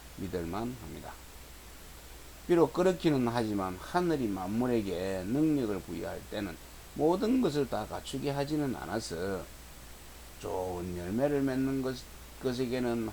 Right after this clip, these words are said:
화려한 꽃은 없게 하고 깊은 물 속에 사는 것에게는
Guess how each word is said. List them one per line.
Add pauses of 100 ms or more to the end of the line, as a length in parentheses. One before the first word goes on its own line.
화려한
꽃은
없게
하고 (680)
깊은
물
속에
사는 (120)
것에게는